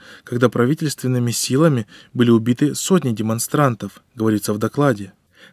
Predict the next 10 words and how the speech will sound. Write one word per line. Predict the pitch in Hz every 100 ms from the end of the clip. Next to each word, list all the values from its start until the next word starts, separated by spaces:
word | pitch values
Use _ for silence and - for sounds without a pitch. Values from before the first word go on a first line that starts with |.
| _
Также | 135 196 202
в |
своем | - 139 127
докладе | 120 120 147 156
от | 117 120 -
двадцатого | 123 117 - 127 117 117
одиннадцатого | 87 110 123 120 - - 107
две | 107 110
тысячи | 113 - 120
восемнадцатого | 113 - 110 117 - 135 127 107